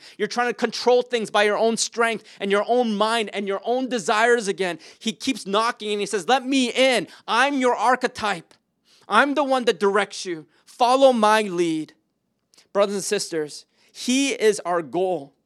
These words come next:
toward which all of our cell, all of our beings strive towards. And when we disconnect from him, when we push him out,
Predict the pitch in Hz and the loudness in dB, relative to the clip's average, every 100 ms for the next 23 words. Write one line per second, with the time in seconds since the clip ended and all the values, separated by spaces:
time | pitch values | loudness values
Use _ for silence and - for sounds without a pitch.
0 | _ _ _ _ _ _ _ - 202 185 | _ _ _ _ _ _ _ -2 2 2
1 | 165 160 190 - - 190 240 302 240 226 | -2 -4 -6 -8 -10 -2 0 0 2 0
2 | 214 - 220 180 151 143 190 254 269 226 | 0 -2 2 2 2 -2 -2 -2 -2 -2
3 | 214 190 127 139 220 208 131 123 - _ | -2 -2 -8 -6 -2 -2 -4 -10 -20 _
4 | - - - 208 202 214 - - 170 170 | -10 -8 -4 0 2 0 -4 -12 -6 -2
5 | 170 131 - - _ _ _ _ _ - | -2 -4 -10 -20 _ _ _ _ _ -8
6 | 175 170 165 180 247 220 240 - 220 196 | 0 2 2 2 0 0 -4 -4 -8 -6
7 | 185 - 175 156 143 156 139 147 _ _ | -6 -8 -8 -8 -6 -6 -8 -14 _ _
8 | _ _ - 185 175 233 - - 233 - | _ _ -6 -4 -2 -4 -2 0 0 0
9 | 196 180 170 143 | 0 0 0 -6